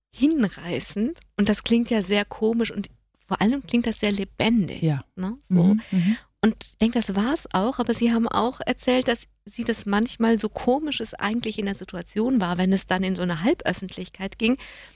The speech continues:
Speaker 1: dass Sie das nicht mehr komisch fanden. Zum Beispiel, als Sie auf einem Spaziergang einen Riesenschneeball gebaut
Speaker 2: Mhm.
Speaker 1: haben. Das klingt ja erstmal wieder toll, aber Sie fanden die Situation nicht toll.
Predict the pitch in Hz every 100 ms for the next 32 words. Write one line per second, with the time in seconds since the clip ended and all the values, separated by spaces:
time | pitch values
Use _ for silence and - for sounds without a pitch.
0 | _ 220 220 233 220 208 202 165 - 147
1 | 156 165 - 160 175 190 185 185 - 247
2 | 262 - - _ _ - 208 220 190 -
3 | 180 175 - 156 156 - 214 233 160 175
4 | 214 - 170 180 175 208 214 180 160 -
5 | 165 151 147 - 156 139 - - 85 185
6 | 175 147 160 196 - - 170 - - 233
7 | 262 - - 190 - 247 233 233 240 -
8 | 214 175 - 196 - - 240 233 190 220
9 | 262 - 262 - 254 247 233 - - 170
10 | 170